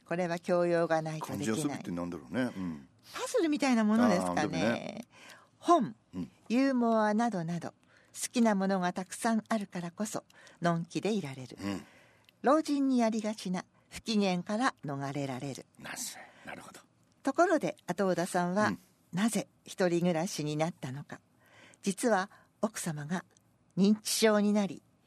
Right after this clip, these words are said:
Speaker 1: 施設に入ったため。ただ、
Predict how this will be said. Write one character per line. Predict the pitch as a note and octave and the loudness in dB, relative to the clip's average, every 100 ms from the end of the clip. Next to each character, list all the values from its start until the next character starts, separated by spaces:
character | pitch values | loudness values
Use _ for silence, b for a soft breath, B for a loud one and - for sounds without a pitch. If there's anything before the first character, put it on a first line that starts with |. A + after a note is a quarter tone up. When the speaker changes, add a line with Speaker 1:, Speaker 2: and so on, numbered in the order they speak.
| - | -8
Speaker 1:
施 | - | 0
設 | A3 G#3 E3 | 2 2 -2
に | D3+ | -2
入 | G3 F3+ | -2 -2
っ | E3+ - | -4 -8
た | C3+ | -12
た | D3 C#3+ | -10 -10
め。 | C#3 - _ _ _ _ _ - B B | -10 -14 _ _ _ _ _ -20 B B
た | - | -2
だ、 | A3 | 0